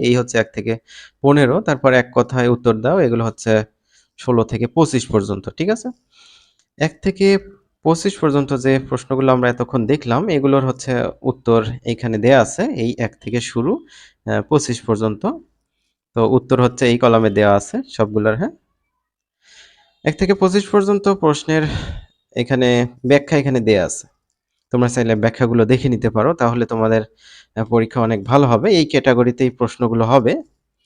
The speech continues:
ঠিক আছে? তো বাইশ পর্যন্ত আমরা দেখলাম, এরপর হচ্ছে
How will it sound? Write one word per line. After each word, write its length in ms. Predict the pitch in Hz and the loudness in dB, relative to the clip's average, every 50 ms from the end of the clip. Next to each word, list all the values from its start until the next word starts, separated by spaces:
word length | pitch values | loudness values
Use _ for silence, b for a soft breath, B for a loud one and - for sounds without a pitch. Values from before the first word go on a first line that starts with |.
| _ _ _ _ _ _ _ _ | _ _ _ _ _ _ _ _
ঠিক 140 | - 143 190 | -6 -4 -4
আছে? 200 | 190 - - 254 285 - - - _ _ _ _ - - _ _ _ _ _ _ _ _ _ _ _ _ _ _ _ _ _ _ - | -4 -4 -4 -6 -6 -8 -14 -20 _ _ _ _ -20 -20 _ _ _ _ _ _ _ _ _ _ _ _ _ _ _ _ _ _ -6
তো 40 | 120 | 0
বাইশ 300 | 113 120 120 123 117 - | 2 4 4 4 2 0
পর্যন্ত 400 | - 127 120 113 123 127 127 123 - | 0 -2 0 0 0 -4 -4 -4 -4
আমরা 260 | 131 123 123 120 113 | -2 -2 0 0 0
দেখলাম, 400 | 107 110 107 107 - 120 139 180 233 240 101 - | 2 0 0 0 -2 -2 -2 -2 -2 -4 -6 -6
এরপর 320 | 120 110 110 - 113 113 110 110 | -6 -6 -4 0 2 2 2 2
হচ্ছে 260 | 110 - - - | -2 -6 -6 -6